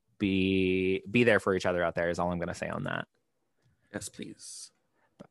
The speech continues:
Speaker 1: moving forward, we're gonna start our wonderful speed dating round. So everyone who's listening can get to know us a little bit more before we start ripping apart our favorite horror <laughs> movies.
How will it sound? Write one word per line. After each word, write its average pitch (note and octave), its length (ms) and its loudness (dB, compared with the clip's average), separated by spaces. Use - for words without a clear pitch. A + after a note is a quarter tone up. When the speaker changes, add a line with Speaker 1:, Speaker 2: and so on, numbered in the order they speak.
Speaker 1:
moving D#3+ 320 6
forward, G2+ 520 4
we're D#3+ 240 10
gonna C3+ 180 6
start A#2+ 280 4
our B2 140 6
wonderful A#2+ 540 4
speed A2 300 0
dating F2+ 220 0
round. F2 280 0
So G#2 220 4
everyone C#3 480 6
who's B2 240 4
listening A2+ 280 2
can B2+ 80 4
get A2 120 4
to - 60 4
know F#2 280 6
us G2+ 200 2
a F#2+ 60 2
little F2 200 -2
bit G2+ 140 0
more F2+ 320 0
before A#2 460 6
we A2 120 6
start G2+ 400 4
ripping G2+ 380 2
apart F#2 240 2
our F#2 80 0
favorite F2 240 -2
horror E2+ 220 -2
<laughs> A#2+ 100 6
movies. B2+ 420 6